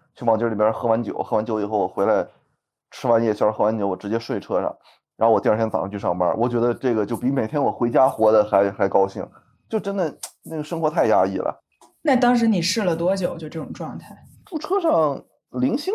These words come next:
Speaker 1: 吧，有时候哥们儿叫我喝酒，喝完以后就不回家了，然后就直接我们俩人就睡车上，俩人一块儿睡车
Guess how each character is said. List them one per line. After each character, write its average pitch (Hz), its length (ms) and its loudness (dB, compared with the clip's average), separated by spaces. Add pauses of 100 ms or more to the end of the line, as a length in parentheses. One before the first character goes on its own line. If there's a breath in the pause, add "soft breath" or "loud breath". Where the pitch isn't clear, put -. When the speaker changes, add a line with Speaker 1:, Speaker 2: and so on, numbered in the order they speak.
Speaker 1:
吧， 120 220 6
有 107 120 4
时 165 100 0
候 156 40 2
哥 165 140 0
们 160 100 2
儿 151 40 2
叫 151 120 2
我 104 80 4
喝 127 200 0
酒， 98 360 -2
喝 107 160 -4
完 101 180 2
以 92 40 -2
后 95 160 -6
就 92 80 -8
不 87 80 -12
回 90 120 -8
家 87 100 0
了， 82 280 4
然 76 80 2
后 87 80 2
就 87 140 -6
直 90 160 -10
接 98 60 -2
我 98 100 -2
们 117 80 0
俩 98 180 2
人 95 160 -4
就 101 80 -2
睡 101 200 -6
车 - 180 -6
上， 95 220 -8
俩 82 160 -4
人 92 100 -4
一 - 20 -10
块 92 160 -6
儿 - 60 -6
睡 95 100 -10
车 98 100 -16